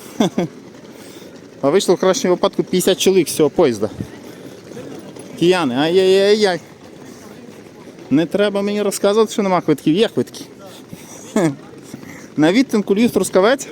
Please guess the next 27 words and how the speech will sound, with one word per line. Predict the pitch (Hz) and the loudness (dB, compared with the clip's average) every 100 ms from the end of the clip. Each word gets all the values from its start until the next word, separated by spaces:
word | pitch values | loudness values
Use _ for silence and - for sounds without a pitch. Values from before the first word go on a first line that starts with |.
| - | 0
гора | 147 165 208 202 | 2 2 0 -2
квитків. | - - - 160 - - - - - | 0 0 0 0 -2 -10 -12 -12 -2
Кожен | 175 208 190 190 | 0 2 2 0
день. | 160 127 - - - - - - - - - - - - | 0 -2 -4 -10 -12 -14 -20 -18 -18 -18 -18 -20 -20 -12
Просто | - 160 - | -6 -2 2
ви, | 196 | 2
кияни, | 208 196 208 196 | 4 2 2 2
хочете | 208 196 196 | 0 2 0
цим | 202 180 | 0 0
поїздом | 214 196 185 180 - - - - - - - | 2 2 2 0 -2 -8 -16 -18 -18 -20 -4
їхати | 165 196 - 190 | 0 0 0 0
на | 190 | 2
море. | 202 254 160 - - - - - - - - - - - | 2 2 0 -4 -8 -14 -18 -18 -20 -16 -14 -14 -10 -2
<laughs> | 175 139 - - - - | 2 2 0 -16 -18 -2
Їдете | 147 170 180 | 4 4 4
до | 160 165 | 0 0
Львова, | 180 247 247 196 | 2 2 0 -2
тоді | 165 165 | -4 -4
переїжджаєте | - 165 165 170 165 156 | 0 2 4 2 0 0
в | 147 | -2
Польщу, | - 269 - 165 | 0 0 0 -4
та? | 180 190 - - - - - - - - - - - - - | -4 -4 -6 -16 -20 -20 -20 -20 -20 -20 -20 -20 -20 -20 -18
А | - 127 | -8 -8
ті, | - 208 | -2 -2
хто | - 190 | 0 -2
хочуть | - 185 180 | -2 -2 -4
поїхати | - 196 - 190 170 | -2 0 0 -2 -2